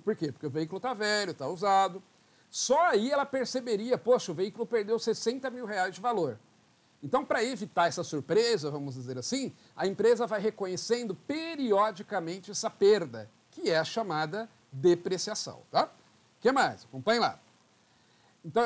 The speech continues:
a depreciação, ela vai estimar a perda de valor de bens do ativo imobilizado pela passagem do tempo. Nós vamos ver que nós só podemos, é, depreciar bens do ativo imobilizado, tá?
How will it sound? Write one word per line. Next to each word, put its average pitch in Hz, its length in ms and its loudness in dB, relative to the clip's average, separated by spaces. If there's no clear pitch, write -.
a 208 60 2
depreciação, 220 720 0
ela 233 120 2
vai 180 380 4
estimar 180 460 0
a - 40 2
perda 247 460 0
de 180 100 -4
valor 156 320 2
de 135 120 -8
bens 220 360 -2
do 175 120 0
ativo 226 480 -2
imobilizado 202 1600 2
pela 160 180 0
passagem 156 600 -2
do 143 100 -8
tempo. 127 240 -10
Nós 156 200 0
vamos 165 240 -4
ver 220 280 4
que - 80 -8
nós 165 220 0
só 269 300 4
podemos, 185 840 -2
é, 135 800 -6
depreciar 196 720 2
bens 196 380 -2
do 214 100 0
ativo 196 480 -6
imobilizado, 170 840 0
tá? 196 260 2